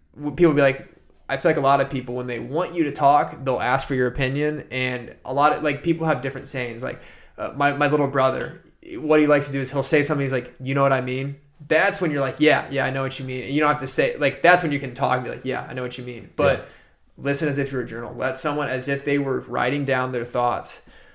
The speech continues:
Speaker 1: let them write out their thoughts, let them finish their thought. Listen as if you were a journal. And I think that's, like, that goes back to Stoic philosophy is, like, like, listen more than you talk. And
Speaker 2: Yeah.
Speaker 1: you can control the way you listen. So,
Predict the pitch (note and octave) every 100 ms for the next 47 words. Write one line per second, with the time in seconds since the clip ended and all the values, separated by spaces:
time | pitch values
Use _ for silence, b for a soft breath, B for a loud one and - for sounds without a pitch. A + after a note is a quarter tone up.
0 | _ - A#2 B2 C3 B2 A#2+ A#2+ A#2 A#2
1 | A2+ - A2 A#2 A#2 A#2 - - F#2 D2+
2 | - - _ - A#2+ B2 A#2 A#2+ G#2 G2+
3 | B2 - C3 - B2+ C3 D3+ C#3 C#3 C#3
4 | D3 C3+ B2 - b b b b - -
5 | - C3 C3 C3 C3 B2 B2 - B2 A#2+
6 | A#2 A#2 A#2+ A#2 A2+ A2+ A#2+ A#2+ A#2+ C3
7 | - - - - - - - B2 A#2 -
8 | B2+ C3 C3+ B2 A#2+ A#2+ A#2 B2 A#2+ C3+
9 | - - - - A#2+ C3+ C3+ C3+ C3+ C#3
10 | C3 - C3 B2 A#2+ A#2+ B2+ A#2 - -
11 | C#3 - G#2